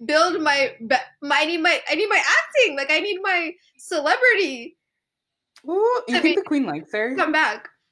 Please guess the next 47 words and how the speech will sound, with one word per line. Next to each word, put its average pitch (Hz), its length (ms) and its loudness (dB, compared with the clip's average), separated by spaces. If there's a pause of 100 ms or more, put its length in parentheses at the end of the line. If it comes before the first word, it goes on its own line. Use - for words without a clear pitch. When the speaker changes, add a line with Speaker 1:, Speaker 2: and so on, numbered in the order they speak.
(340)
Speaker 1:
Ooh, 262 400 -6
girl, 247 220 -4
Speaker 2:
I 220 80 2
feel 247 140 -2
Speaker 1:
I 269 40 2
Speaker 2:
like 302 80 2
Speaker 1:
don't 403 120 -6
Speaker 2:
she 285 60 -2
Speaker 1:
think - 40 -6
Speaker 2:
doesn't. 190 260 0
I, 233 520 0
I 254 60 -2
just 330 280 -6
don't 262 160 -2
Speaker 1:
I 381 80 2
Speaker 2:
think 427 80 -2
Speaker 1:
think 740 180 -6
it's 494 140 0
Speaker 2:
she's, - 20 -2
like 285 100 -2
Speaker 1:
weird 285 340 2
to 349 100 -2
be 269 180 -4
in 254 140 -2
any, 233 320 -6
like, 214 420 -4 (540)
to, 226 200 -4 (460)
ooh, 247 300 -6 (100)
from, 294 300 0
let 285 260 2
alone 359 280 2
the 226 260 2
royal 233 420 0
fucking 214 380 -12
family, 196 340 -6
which 202 160 -8
has, 208 220 -8
like, 185 260 -8 (420)
so 294 720 2
much 254 280 0
history 254 500 -4
of 214 140 -10
being, 214 260 -14
like, 185 320 -12 (960)
i-, 240 200 -4
problematic. 226 1160 -2 (160)
Speaker 2:
<laughs> - 40 -18